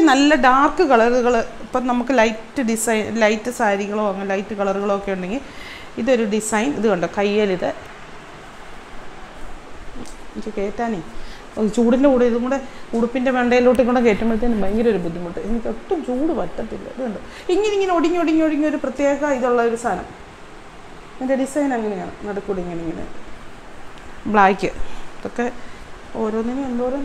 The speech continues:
സ്റ്റോക്ക് ഉണ്ടെന്നുള്ളത് അറിയത്തില്ല. കയ്യെ കയറ്റിയാൽ ഇതാ കുഴപ്പം. പിന്നെ ഒന്നര കയ്യുമായിട്ട് നിൽക്കുന്ന പോലെ നിൽക്കണം. ആ, ഇത്ര കാണിക്കായിരുന്നു കേട്ടോ, <laughs> ബ്ലാക്ക് കാണിക്കുന്നത് കണ്ടോ.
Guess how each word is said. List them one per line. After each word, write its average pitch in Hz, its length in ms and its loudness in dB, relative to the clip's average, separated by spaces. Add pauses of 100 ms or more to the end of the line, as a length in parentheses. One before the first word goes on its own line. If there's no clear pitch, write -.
സ്റ്റോക്ക് 233 320 -4
ഉണ്ടെന്നുള്ളത് 254 440 0
അറിയത്തില്ല. 214 400 0
കയ്യെ 208 240 4
കയറ്റിയാൽ 240 320 4
ഇതാ 214 160 2
കുഴപ്പം. 180 280 -2 (280)
പിന്നെ 220 220 -2 (380)
ഒന്നര 233 200 4 (100)
കയ്യുമായിട്ട് 254 460 4
നിൽക്കുന്ന 202 280 -2
പോലെ 226 140 2
നിൽക്കണം. 180 320 -4 (1700)
ആ, 202 160 -2
ഇത്ര 269 160 4 (100)
കാണിക്കായിരുന്നു 220 560 6
കേട്ടോ, 185 180 8 (240)
<laughs> 262 280 6
ബ്ലാക്ക് 214 400 6
കാണിക്കുന്നത് 180 420 2
കണ്ടോ. 151 160 -2